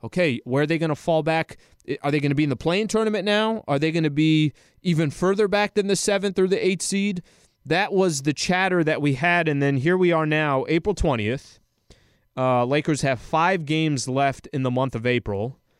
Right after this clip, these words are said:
and the Lake Show in the N B A standings kinda sitting in a solid spot, fifth place in the Western Conference. Fifth place in the Western Conference when I think everybody just assumed, okay, that's not gonna be the case. Lakers,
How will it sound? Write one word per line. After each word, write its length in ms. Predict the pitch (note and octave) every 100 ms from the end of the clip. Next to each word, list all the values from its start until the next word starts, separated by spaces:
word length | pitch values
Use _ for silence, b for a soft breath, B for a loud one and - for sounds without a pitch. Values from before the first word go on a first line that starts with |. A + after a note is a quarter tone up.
| b b b b -
and 160 | C3+
the 60 | C3+
Lake 240 | D3 F#3+
Show 180 | - G3
in 80 | F#3
the 100 | F3
N 120 | F#3
B 80 | F#3
A 80 | F3
standings 720 | - G3 G3+ D#3 C#3+ - - _ _ _ _
kinda 240 | - C#4+ E4
sitting 260 | - C#4+
in 120 | C4+
a 60 | B3
solid 380 | - B3+ B3+ A3+
spot, 440 | - B3+ B3+ -
fifth 260 | - G#3 -
place 300 | A3+ A3 -
in 60 |
the 60 | D#3+
Western 300 | F3+ F3+ E3+
Conference. 640 | G#3 G3 - - - - _ _ _ _ _ _ _ _ _ _ b b b b
Fifth 320 | - A#3 -
place 300 | - A3+ G3+
in 80 | G#3+
the 80 | E3+
Western 360 | F3 F3 F3
Conference 720 | C3+ D#3 D#3 C#3 A#2+ A2+ - - b b b
when 440 | B2+ C#3 C#3 C#3 C#3
I 120 | B2+ C#3
think 260 | F#3+ E3 -
everybody 600 | E3+ E3 F3 D#3 D#3 D3+
just 380 | B2 C#3+ - B2+
assumed, 560 | B2 - D3 C#3 A#2
okay, 220 | A#2 -
that's 200 | G#2 A2+
not 140 | C3 G#2+
gonna 140 | G#2
be 100 | F#2
the 80 | F2+
case. 380 | - F2+ - -
Lakers, 500 | C3 C3+ B2+ G2+